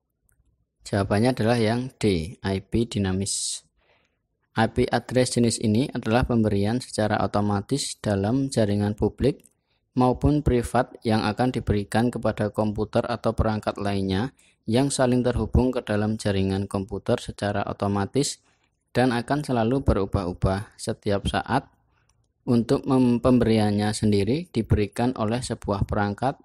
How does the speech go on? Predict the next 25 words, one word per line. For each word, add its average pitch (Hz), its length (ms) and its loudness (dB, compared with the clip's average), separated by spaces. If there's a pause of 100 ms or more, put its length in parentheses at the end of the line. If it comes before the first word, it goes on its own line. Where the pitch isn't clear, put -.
aplikasi, 110 800 -2 (240)
sekaligus 135 640 0
protokol 131 640 2
di 131 80 0
dalam 117 400 2
jaringan 107 480 0
komputer 110 560 0
yang 113 160 0
bernama 104 480 0
D 107 240 -4
H - 160 -6
C 98 80 -4
P, 131 320 -2 (240)
dan 123 160 4
yang 123 160 2
bertindak 113 800 0 (100)
mengaktifkan 123 720 0
D 120 160 0
H 107 160 2
C 107 160 -2
P 123 160 0
adalah 107 320 0
komputer 107 480 -2
atau 110 320 -4
perangkat 110 560 0